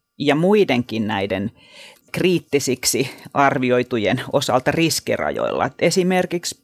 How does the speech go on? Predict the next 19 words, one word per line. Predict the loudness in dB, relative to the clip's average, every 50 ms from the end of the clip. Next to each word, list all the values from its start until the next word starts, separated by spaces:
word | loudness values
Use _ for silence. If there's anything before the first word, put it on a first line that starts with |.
| -6
biologisen | -2 0 0 0 0 -2 -2 -2 -2 0 0
monimuotoisuuden | 2 2 2 2 2 0 0 -2 -2 -2 -2 -2 -2 -2 -2 -4 -4 -4 -4
kato, | -2 0 -2 0 0 -2 -2 0
me | 0 0
ollaan | 2 2 2 0
keskellä | 0 -2 -4 -2 -2 -2 -2 -2
kuudetta | -2 -2 -2 0 0 0 -2 -4 -4 _ -6 -6 -6 _ _ _ -20 -20 -16
sukupuuttoaaltoa, | -6 -4 -4 -4 -2 -4 -4 -2 -2 -4 -4 -4 -4 _ -6 -4 0 2 4 4 6 4 4 2 2 _ 2 4 4 2 0 -6 -12 _ _
pölyttäjät | 0 0 0 0 -2 -6 _ 0 2 2 2 0 0 0
ja | 0
muut | 2 2 0 0 0 0
hyönteiset | 0 0 0 0 -2 -2 -2 -2 -4 -2 -2
yhtenä | -4 -4 -2 -4 -2 -2 0
esimerkkinä. | 0 -2 0 0 0 0 0 0 -2 -4 _ -4 -4 -2 -4 -4 -8 _ -20 -20 -20 -20 -20 -20 -20 -20 -20 -20 -20 -8 _
Ravinnevirrat | 2 2 4 4 4 2 4 2 2 2 2 2 2 2 2 2 0 0 -2 -6 -2
on | 0 2 2 2 0 0
kasvaneet | 0 0 0 0 0 0 0 0 -2 -4 -4
moninkertaisiksi | -2 0 2 2 2 2 0 0 0 0 2 2 0 -2 -2 0 0 0 -2 -6 -6 -4 -4 -2
verrattuna | 0 0 0 0 -2 -6 -6 _ -2 0 0 0 0